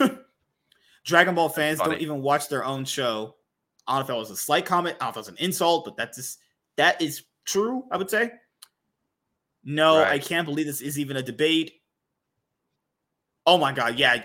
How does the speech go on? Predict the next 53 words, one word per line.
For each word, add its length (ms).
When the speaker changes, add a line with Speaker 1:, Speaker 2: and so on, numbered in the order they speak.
Speaker 1:
I 160
can't 240
believe 300
you 300
actually, 840
you 220
kicked 220
a 60
hornet's 360
nest 240
with 100
that 180
one. 240
That's 180
the 140
problem 180
with 80
these 40
Dragon 220
Ball 80
Speaker 2:
Dude. 120
Speaker 1:
videos. 180
They, 140
you 200
always 320
kick 180
Speaker 2:
I 60
Speaker 1:
a 20
Speaker 2:
love 160
Speaker 1:
hornet's 220
Speaker 2:
it. 40
Speaker 1:
nest 320
with 140
these 220
things. 560
Speaker 2:
I 140
know. 120
I 200
gotta 180
get 180
back 240
on 140
that 260
grind, 280
man. 220
I 80
was 140
doing 200
that 200
pretty 180
Speaker 1:
Mm-hmm. 60
Speaker 2:
fucking 360
good. 380